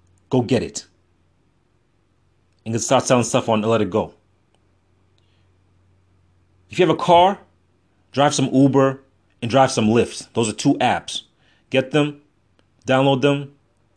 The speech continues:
and start driving around. Or create a website.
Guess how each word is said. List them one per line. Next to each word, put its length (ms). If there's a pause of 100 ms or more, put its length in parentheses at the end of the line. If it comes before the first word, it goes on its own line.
(140)
and 80
start 200
driving 280
around. 380 (1500)
Or 180
create 240
a 40
website. 480